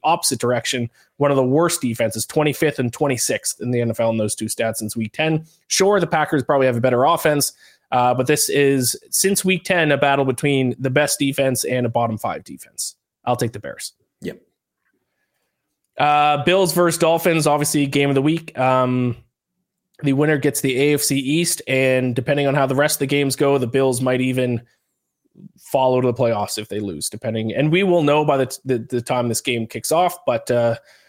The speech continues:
Speaker 1: most on the line of, of any game could potentially be this one. Uh, Bills are a three-point favorite. Um, is it in Miami too?
Speaker 2: Yeah.
Speaker 1: Three-point favorite in Miami.
Speaker 2: Yeah. I, I, I think the Bills win, though.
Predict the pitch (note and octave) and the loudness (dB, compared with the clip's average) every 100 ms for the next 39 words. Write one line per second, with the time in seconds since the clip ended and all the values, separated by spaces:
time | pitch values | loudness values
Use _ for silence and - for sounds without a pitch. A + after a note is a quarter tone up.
0 | _ _ C3+ E3+ G3 - E3+ D#3 D3+ D#3 | _ _ 0 2 2 0 2 2 4 2
1 | D#3 C3+ C3+ C3+ C3+ D3 C#3+ C#3+ C#3 C#3 | 2 2 2 2 2 0 0 0 0 -2
2 | B2 C3 B2+ - B2 B2 E3 - E3 D#3+ | -4 -4 -4 -2 -2 0 0 2 2 2
3 | D#3 C#3 C3 C3 B2+ C3 B2+ D#3 D#3 C#3+ | -2 -2 0 2 4 2 2 0 2 0
4 | B2 D#3 F3+ F3 D#3+ D#3 D#3 D3 C#3+ C#3 | -2 -4 -4 0 -2 -2 -2 -2 0 0
5 | - _ _ _ _ - A#2 A#2 A2+ D#3 | -2 _ _ _ _ -6 -2 -2 -2 -2
6 | D3 - G#3 C4 B2+ C3+ A3+ A#3 E3 B3 | 0 0 2 2 0 0 0 -2 -2 -2
7 | C#4 _ _ - F2 - - - _ _ | -6 _ _ -14 -12 -12 -20 -20 _ _
8 | _ _ _ _ D3+ G3 G3 E3 F3 D#3 | _ _ _ _ -4 0 0 2 0 0
9 | B2+ C#3+ B2 G#2 G2+ - - _ _ _ | 0 0 0 -2 -6 -10 -20 _ _ _
10 | _ _ _ _ _ - F#2+ F2 _ G2+ | _ _ _ _ _ -10 -8 -10 _ -4
11 | - A2 A2 A2+ G#2+ A#2+ A2 G2+ G2+ G2+ | -2 0 0 -2 -2 -2 0 0 -2 -2
12 | F2+ E2 | -2 -6